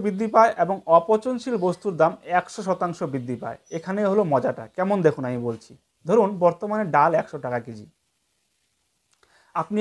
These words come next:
আমি একশো টাকা কেজি ডাল কিনে খাচ্ছি। ব্যবসায়ী জানে যে ডালের দাম যখন দুশো টাকা হবে তবেই গভর্নমেন্ট সেখানে হস্তক্ষেপ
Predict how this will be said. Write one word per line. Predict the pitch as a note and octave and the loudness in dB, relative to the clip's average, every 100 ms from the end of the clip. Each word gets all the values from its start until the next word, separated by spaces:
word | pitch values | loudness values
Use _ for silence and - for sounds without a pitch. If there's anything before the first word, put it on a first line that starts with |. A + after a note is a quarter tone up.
| G#3 | 2
আমি | G#3 | 4
একশো | F3+ - F#3 | 0 -2 2
টাকা | F#3+ F#3 | 2 2
কেজি | F#3+ F3 | -2 2
ডাল | E3 D#3+ | 4 2
কিনে | F3 E3 | -6 -8
খাচ্ছি। | E3 D#3 - F#3 - _ _ _ _ _ _ _ _ _ _ _ _ _ - | -8 -10 -12 -16 -18 _ _ _ _ _ _ _ _ _ _ _ _ _ 4
ব্যবসায়ী | D3+ F#3+ - D4 D#4 C4+ | 6 6 4 2 6 6
জানে | G#3 F3+ G#3+ | 6 4 2
যে | G3 D3 | 2 6
ডালের | D#3+ F#3 A#3+ G#3+ | 8 8 6 6
দাম | G#3 A#3 A#3+ | 6 6 2
যখন | B3 F3+ | 0 0
দুশো | F#3 B3 B3 | -2 -2 -2
টাকা | B3 A3 | 0 2
হবে | G3 E3+ A#3 - _ _ - | 2 2 -2 -4 _ _ 4
তবেই | G#3 G#3+ C4+ C#4 G#3 | 6 6 4 6 8
গভর্নমেন্ট | G#3+ A3+ G#3+ | 8 4 -4
সেখানে | G#3+ A3+ F#3 | -4 -4 -4
হস্তক্ষেপ | F3+ - G3+ | -6 -8 -6